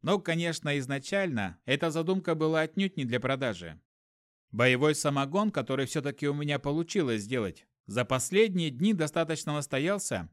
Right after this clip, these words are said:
и был готов. Я вылил литр из общей чаши в небольшую кастрюльку.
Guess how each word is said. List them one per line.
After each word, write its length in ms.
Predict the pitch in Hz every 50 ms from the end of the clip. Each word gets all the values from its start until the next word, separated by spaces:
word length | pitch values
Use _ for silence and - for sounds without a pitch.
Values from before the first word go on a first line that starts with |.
| _ _
и 100 | - 160
был 220 | 180 175 196 185 170
готов. 440 | 165 175 165 - 131 104 80 - _ _ _ _ _ _ _ _ _ _ _ _ _ _ _
Я 280 | 92 104 127 156 165 156
вылил 280 | 165 175 170 165 156
литр 320 | 147 165 185 185 185 160 151
из 140 | 147 135
общей 320 | 160 160 156 - 147 139 -
чаши 320 | - 160 170 170 - 165
в 60 | 143
небольшую 500 | 139 135 127 139 139 - - 156 143 135
кастрюльку. 760 | - - 151 147 - - 156 135 107 101 - 98 85 82 82